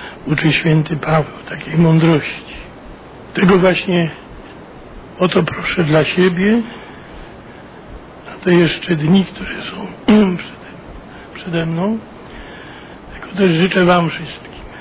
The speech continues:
Takiej właśnie mądrości. W dbaniu o rzeczy najważniejsze. Wiarę, nadzieję, ale nade wszystko o miłość. Z tym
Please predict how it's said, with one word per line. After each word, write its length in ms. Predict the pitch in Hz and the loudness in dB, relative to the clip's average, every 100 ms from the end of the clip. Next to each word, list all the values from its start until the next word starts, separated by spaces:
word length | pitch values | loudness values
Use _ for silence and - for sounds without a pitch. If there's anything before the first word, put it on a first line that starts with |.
| - - - - | -18 -18 -20 -16
Takiej 340 | - - 202 180 | -12 -6 -2 2
właśnie 380 | 160 147 185 | 2 2 0
mądrości. 880 | 180 175 165 156 135 - - - - - - - - - - - - - | 2 4 6 4 2 -4 -12 -16 -18 -18 -18 -20 -20 -20 -20 -20 -20 -20
W 220 | - 196 | -2 2
dbaniu 580 | 165 170 214 226 214 214 - | 6 6 4 4 2 0 -2
o 360 | - 185 180 170 165 - - - - - | 2 4 4 2 -2 -12 -16 -16 -16 -6
rzeczy 380 | 185 170 175 190 | 0 0 0 0
najważniejsze. 880 | 175 160 160 139 151 143 135 - - - - - - - - - | 2 2 0 0 -4 -6 -10 -12 -12 -14 -16 -18 -18 -18 -18 -6
Wiarę, 560 | 151 151 160 175 185 208 214 - | 2 4 4 4 0 -2 -6 -8
nadzieję, 460 | 180 151 156 135 139 - | -6 -4 -4 -6 -10 -14
ale 280 | - 165 185 | -16 -8 -4
nade 200 | 156 147 | -2 -2
wszystko 540 | - 170 - - 190 | -2 -6 -6 -8 -2
o 120 | 175 | 4
miłość. 280 | 175 160 127 - - - - - - - - - - - - - - | 6 4 0 -8 -18 -18 -18 -20 -20 -20 -20 -20 -20 -20 -20 -20 -20
Z 100 | - | -18
tym 340 | - 190 180 | 0 4 6